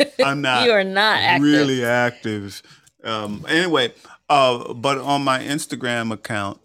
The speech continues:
Speaker 2: uh, I get, "Hello."
Speaker 1: Oh, yeah, I get that too.
Speaker 2: <laughs>
Speaker 1: Or, or
Speaker 2: I get
Speaker 1: you'll get a text sometimes that just says, "Hello."
Speaker 2: Hello, yeah, I get the text that says,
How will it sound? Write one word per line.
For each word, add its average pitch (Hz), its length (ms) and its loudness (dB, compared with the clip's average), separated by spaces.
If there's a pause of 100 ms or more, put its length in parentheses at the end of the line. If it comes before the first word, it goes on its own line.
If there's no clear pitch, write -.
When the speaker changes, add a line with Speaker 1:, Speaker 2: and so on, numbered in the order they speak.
(140)
Speaker 2:
uh, 104 540 -4 (440)
I 117 200 -4
get, 107 380 -8 (880)
"Hello." 117 600 -16 (800)
Speaker 1:
Oh, 214 140 4
yeah, 190 300 4
I 185 60 4
get 190 180 0
that 170 180 2
too. 180 440 2
Speaker 2:
<laughs> - 40 -8 (600)
Speaker 1:
Or, 277 220 6
or 254 40 6
Speaker 2:
I 269 140 8
get 277 80 0
Speaker 1:
you'll 302 280 4
get 277 200 4
a 262 60 4
text 330 280 0
sometimes 180 400 -2
that 185 140 -6
just 185 180 -2
says, 170 180 -2
"Hello." 180 540 0
Speaker 2:
Hello, 131 400 2
yeah, 110 300 -4
I 107 60 -6
get 107 220 -8
the - 80 -20
text - 340 -12
that 107 60 -18
says, - 300 -14